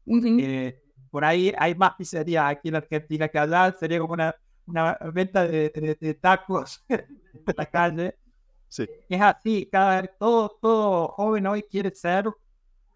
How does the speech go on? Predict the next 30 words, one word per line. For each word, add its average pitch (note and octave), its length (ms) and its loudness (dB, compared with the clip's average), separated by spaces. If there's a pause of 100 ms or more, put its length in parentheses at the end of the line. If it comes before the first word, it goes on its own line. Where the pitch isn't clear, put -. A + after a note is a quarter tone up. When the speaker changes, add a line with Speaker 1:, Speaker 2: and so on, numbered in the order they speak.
(200)
Speaker 2:
C G3+ 240 -2
E G#3 60 4
O G3 160 4
de D#3+ 180 2
una, C#3+ 680 -2 (140)
de C#3 180 -4
una C#3 200 -2
startup. B2+ 380 -8 (800)
Es F#3 120 -4
más, G#3+ 300 2
lo D3 100 -6
ponen A3 240 0
con D3 180 0
orgullo C3+ 540 0
que B2+ 80 -8
son C#3 200 -6
una C3 140 -6
startup. A#2+ 400 -12 (420)
Y F3 240 -6 (100)
a D#3 160 4
veces A#3 420 0
los D3+ 200 -4
clientes G3+ 580 0
los D#3 220 0
contratan F3+ 640 -2
porque D#3 300 -8
contratan D3 580 -2
una D3 80 -4
startup. - 440 -6 (440)
Speaker 3:
Ujú. G2 220 -12